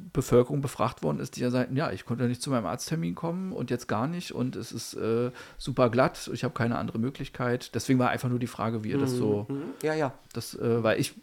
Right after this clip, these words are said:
Speaker 1: bin ja, ich achte ja immer dann auch so auf das, äh, so auf das Echo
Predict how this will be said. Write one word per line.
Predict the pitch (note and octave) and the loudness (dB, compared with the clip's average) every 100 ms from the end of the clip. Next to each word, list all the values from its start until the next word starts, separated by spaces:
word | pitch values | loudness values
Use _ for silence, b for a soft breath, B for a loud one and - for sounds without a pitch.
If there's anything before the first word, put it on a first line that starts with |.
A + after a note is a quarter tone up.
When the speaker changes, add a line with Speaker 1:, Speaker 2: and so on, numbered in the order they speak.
| - | -10
Speaker 1:
bin | - F#3 | 2 4
ja, | E3+ C#3+ - | 6 4 2
ich | C#3 - | 0 0
achte | - D#3 | 0 4
ja | C#3+ C3+ | 6 6
immer | - C#3+ D3 C#3+ | 4 2 0 2
dann | C3+ - | 0 2
auch | C3+ | 0
so | - D#3 | 2 2
auf | B2+ | 2
das, | - B2+ - - | 2 0 -2 -2
äh, | C3 B2+ - - | 0 0 0 -6
so | C3 A#2+ | -4 -2
auf | - | 0
das | A#2+ - - | 0 0 0
Echo | D#3 E3+ F3+ | 2 4 4